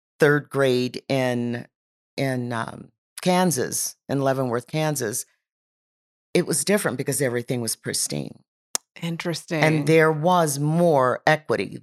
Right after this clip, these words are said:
Speaker 1: there. Um, separate but equal doesn't exist. I didn't see it. We just, the schools didn't have the funding. I didn't know about funding at that time, but I just knew that things were kind of falling apart.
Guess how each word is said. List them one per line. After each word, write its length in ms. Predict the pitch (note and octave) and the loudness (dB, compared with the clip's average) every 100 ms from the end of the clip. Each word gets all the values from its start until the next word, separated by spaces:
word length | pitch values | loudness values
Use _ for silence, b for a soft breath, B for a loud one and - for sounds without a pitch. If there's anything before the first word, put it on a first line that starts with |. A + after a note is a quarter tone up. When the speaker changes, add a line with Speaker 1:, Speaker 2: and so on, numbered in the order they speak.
| - | 0
Speaker 1:
there. 500 | D#3+ A#2+ A#1 - - _ _ _ _ _ _ _ | 2 4 0 -4 -12 _ _ _ _ _ _ _
Um, 600 | D3+ C#3+ C3+ C3 B2+ C3+ _ _ _ _ _ - | 2 4 2 -2 -6 -10 _ _ _ _ _ -8
separate 800 | - - - G3 G3 G3+ F#3+ - _ _ _ _ _ _ _ _ _ - | -6 -4 2 2 4 2 2 -2 _ _ _ _ _ _ _ _ _ -6
but 220 | C3 D3+ | 0 2
equal 340 | E3+ - D3 | 2 2 0
doesn't 500 | D3 D#3 D3+ C#3+ C#3+ - | 2 2 2 0 -2 -2
exist. 600 | D#3+ C#3+ C#3 G3 - - | -2 -2 0 0 0 2
I 220 | C#3+ F#3 | 2 4
didn't 300 | G3 C3+ C3 | 2 0 -4
see 220 | - B2 | -4 -4
it. 320 | - - - - _ _ _ _ - | -8 -10 -12 -12 _ _ _ _ -2
We 160 | D#3+ | 0
just, 540 | C3 C#3+ C#3+ - - D3 | 2 2 2 -2 -2 -2
the 80 | |
schools 400 | C#3+ - D#3 D3 D3+ | 0 0 0 0 0
didn't 220 | C#3 C3+ | 0 0
have 240 | C3 A2+ | -2 -4
the 100 | A#2+ | -6
funding. 800 | - - C#3+ C3+ C3 D3 E3+ G#3+ - _ _ _ _ _ | -4 2 4 4 2 0 0 -4 -8 _ _ _ _ _
I 160 | C#3+ D3 | 4 6
didn't 260 | E3 C3 C3 | 4 4 4
know 220 | D3+ F#3 | 6 4
about 320 | B2+ G#2+ - | 4 2 2
funding 400 | C#3 B2+ B2 A#2+ | 0 0 0 -2
at 160 | A2 A2+ | -4 -4
that 120 | G#2 | -4
time, 220 | C#3+ B2 | -2 -2
but 140 | B2 | 0
I 100 | B2 | 0
just 320 | B2 C3 - C3 | 0 -2 -2 -2
knew 220 | C3+ C3 | -2 0
that 220 | A2+ - | -4 -2
things 340 | C#3+ C#3 A#2 | -2 -2 -4
were 120 | B2+ B2 | -6 -6
kind 360 | C#3+ C#3 B2+ | -4 -4 -4
of 100 | A2+ | -6
falling 580 | - - D3+ C#3 C3 A#2 | -8 -2 0 0 -2 -6
apart. 520 | A#2+ - C#3 G#2+ - | -10 -8 -4 -4 -6